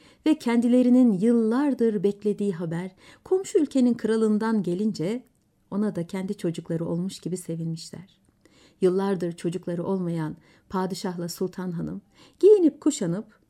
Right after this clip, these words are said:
demişler ki, "Biz de gidelim, şenliklerine ortak olalım.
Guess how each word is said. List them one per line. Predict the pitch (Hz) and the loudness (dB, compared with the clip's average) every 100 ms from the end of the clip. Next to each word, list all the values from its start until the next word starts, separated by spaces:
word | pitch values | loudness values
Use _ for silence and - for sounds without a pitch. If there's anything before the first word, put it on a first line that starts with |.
| _ _ _ _ - | _ _ _ _ -4
demişler | 196 208 - 233 220 | -2 -2 -4 -8 -6
ki, | 185 170 _ _ _ - | -10 -12 _ _ _ -4
"Biz | 214 | -2
de | 185 | 0
gidelim, | 170 165 165 202 214 - - | -2 -2 -2 -2 -8 -14 -20
şenliklerine | - - 381 370 - 285 254 233 | -10 -4 0 0 2 4 4 4
ortak | 214 208 202 190 | 0 -4 -8 -8
olalım. | 180 180 | -10 -14